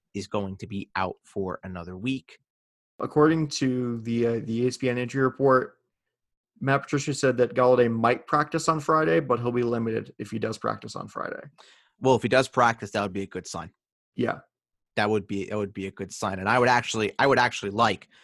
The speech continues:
Speaker 1: Marvin Jones a lot more if Kenny Golladay plays. So I would say that Kenny Golladay, if he does play, Golladay would be inside my top twenty-four.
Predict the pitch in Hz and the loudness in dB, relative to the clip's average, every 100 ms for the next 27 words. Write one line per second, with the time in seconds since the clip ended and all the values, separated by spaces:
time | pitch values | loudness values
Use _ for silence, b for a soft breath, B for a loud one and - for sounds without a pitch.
0 | b b b 110 117 110 104 101 113 101 | b b b 2 4 4 2 2 2 2
1 | 95 - 95 95 104 110 - 104 101 87 | -2 -8 -10 -6 0 2 0 -4 -8 -8
2 | 82 _ _ _ _ _ _ 107 101 90 | -10 _ _ _ _ _ _ -4 -4 -4
3 | _ _ - - 110 101 98 90 90 87 | _ _ -14 -6 -4 -4 -6 -6 -8 -12
4 | - - 65 - - _ _ _ _ _ | -16 -16 -16 -16 -20 _ _ _ _ _
5 | _ _ _ _ _ _ - 101 87 - | _ _ _ _ _ _ -6 -4 -4 -8
6 | _ _ _ _ _ 104 110 104 - 101 | _ _ _ _ _ -2 0 -2 -4 -6
7 | 95 95 90 _ - 120 113 110 110 101 | -6 -10 -14 _ -6 -2 0 2 2 -2
8 | 98 104 - 98 - 117 107 - 117 107 | -6 -10 -14 -10 0 2 0 -4 -2 0
9 | 101 101 101 104 101 101 98 101 104 101 | 0 0 0 0 0 -4 -6 -10 -10 -12
10 | - 104 98 95 - 101 - 104 95 - | -6 -6 -6 -8 -2 -2 -4 -8 -10 -8
11 | - 131 135 131 | 0 4 4 2